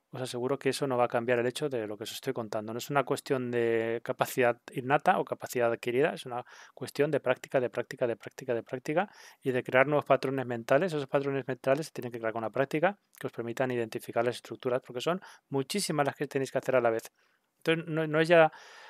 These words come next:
no vale solo la, la, el análisis consciente, tenéis que tener también una intuición ya creada en el sentido de unos patrones mentales que se crean con la práctica, como cuando jugáis al tenis o vais en bici o hacéis boxeo y sabéis esquivar los golpes. Eso se, se aprende porque el cerebro crea patrones y esos patrones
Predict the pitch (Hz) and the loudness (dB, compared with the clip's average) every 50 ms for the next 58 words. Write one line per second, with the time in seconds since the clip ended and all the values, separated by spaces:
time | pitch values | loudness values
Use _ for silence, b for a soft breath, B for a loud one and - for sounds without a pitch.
0 | B B B B - 151 160 170 175 175 160 156 143 - 165 156 147 143 143 139 | B B B B 2 6 8 12 12 12 10 10 6 4 4 4 6 6 4 4
1 | - 143 135 131 131 135 139 147 151 151 139 143 139 139 139 - - 143 - - | 4 6 8 8 8 8 6 4 2 4 6 6 6 6 4 0 -2 -4 -6 -4
2 | - 135 131 - 143 131 123 123 - - 127 123 151 143 160 151 156 151 143 147 | -4 -4 -2 0 0 0 0 0 -2 -2 -2 -2 0 2 4 6 6 6 6 6
3 | 151 147 147 143 139 135 - 131 123 - - 151 147 143 135 139 135 135 - 135 | 4 2 2 0 0 0 -2 -2 -2 0 4 4 4 6 6 4 4 6 6 8
4 | 139 139 151 160 151 - - 123 120 - 131 135 131 135 127 - 135 127 123 131 | 8 8 8 6 2 -2 -8 -8 -2 0 2 2 2 0 0 2 2 2 2 0
5 | 135 127 123 123 120 117 135 131 139 165 175 - b b b b b b b b | -2 -2 -4 -4 2 4 6 6 6 4 0 -6 b b b b b b b b
6 | b b b _ - - - - - 135 - 131 127 127 139 127 120 113 - 131 | b b b _ -10 -8 -6 -6 -4 -2 0 0 0 2 2 2 2 2 2 0
7 | 123 - 160 - 175 156 135 120 113 113 110 - - 113 110 107 107 107 107 107 | 0 0 2 2 2 2 2 -2 -6 -6 -6 -4 -4 -4 -4 -2 -4 -2 -2 -2
8 | 107 104 107 107 107 117 120 120 117 - - 113 113 110 - 113 107 - 160 165 | -2 -2 -4 -4 -6 -6 -8 -10 -12 -10 -6 -4 -4 -2 -2 -4 2 6 6 6
9 | 151 147 147 165 170 147 113 110 110 - - 110 120 156 - - - 165 170 185 | 6 4 -2 -2 -2 -4 -4 -4 -4 -6 -6 -4 -4 -4 -4 -2 -4 -4 -4 -4
10 | 180 - - - - - 110 107 - - 113 - 120 - - - 160 156 139 107 | -6 -10 -12 -14 -14 -12 -12 -10 -8 -10 -8 -8 -8 -6 0 2 4 4 2 0
11 | - _ _ _ _ _ _ - - - - 117 - - - - 120 117 113 110 | -4 _ _ _ _ _ _ -14 -12 -8 -6 -6 -6 -8 -8 -4 -4 -2 -2 0
12 | 117 143 147 - 151 131 123 117 - - 127 127 b b b b b - - 127 | 0 -2 -2 -2 -6 -6 -6 -10 -8 -8 -8 -8 b b b b b -10 -10 -8
13 | - - 131 127 123 131 127 - 131 123 - 117 - - 120 120 120 120 - 120 | -4 -4 -4 -2 -2 -2 -4 -4 -6 -8 -6 -8 -6 -4 -4 -2 -2 -2 -2 -2
14 | 117 - 113 110 - - 123 123 139 - - 127 120 120 - - 120 117 123 131 | -2 -2 -2 -4 -2 -2 -4 -4 -4 -8 -8 -8 -8 -6 -4 -4 -4 -2 -2 -4
15 | 143 147 - | -4 -4 -6